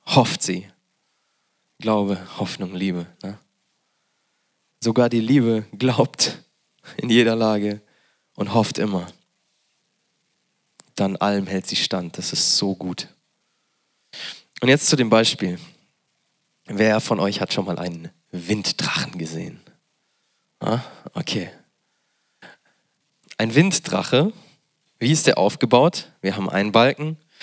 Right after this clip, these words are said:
wir haben noch einen Balken, dann ist da ein, äh, Tuch oder ähnliches drüber gespannt und dann ist eine Schnur dran. Und wenn ich den mir jetzt hier vorne hinlege und ich ziehe die Schnur, so,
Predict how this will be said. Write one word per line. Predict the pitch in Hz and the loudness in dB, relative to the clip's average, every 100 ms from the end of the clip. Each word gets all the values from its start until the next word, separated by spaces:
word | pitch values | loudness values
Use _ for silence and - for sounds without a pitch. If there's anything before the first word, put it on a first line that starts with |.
| - - - _ _ | -16 -18 -20 _ _
wir | 104 | -12
haben | - | -4
noch | 98 131 | 0 0
einen | - 131 | 2 2
Balken, | 123 131 131 139 151 - _ _ _ - - | 4 4 4 -2 -8 -12 _ _ _ -20 -8
dann | 107 104 | -4 -2
ist | - - | -2 0
da | 95 | 0
ein, | 92 92 90 92 | 0 -4 -6 -8
äh, | 90 98 - - _ | -8 -8 -10 -14 _
Tuch | - 196 - | 0 0 -2
oder | - 113 110 | -8 -4 -2
ähnliches | 120 139 139 131 | 0 0 -2 -2
drüber | 139 131 | 0 0
gespannt | 135 - 139 147 | 0 0 0 0
und | 131 | 0
dann | 135 | 0
ist | 143 147 | 2 2
eine | 147 | 2
Schnur | 170 143 | 4 4
dran. | 90 95 - _ _ - - - - - - | 2 -8 -14 _ _ -20 -16 -16 -16 -18 -14
Und | - 113 | -2 4
wenn | 127 | 4
ich | 135 | 4
den | - 131 127 | 2 2 2
mir | 127 123 | 2 4
jetzt | 120 - | 2 2
hier | 123 | 2
vorne | 117 143 135 | 4 6 6
hinlege | 131 180 117 113 113 143 185 | 4 4 4 4 4 2 0
und | 110 113 | -4 -4
ich | - | 0
ziehe | - 143 | 0 2
die | 120 | 2
Schnur, | - 139 185 - _ - - - - _ - _ - - - | 4 4 4 -2 _ -20 -18 -20 -20 _ -20 _ -20 -20 -16
so, | - 117 160 | 0 2 2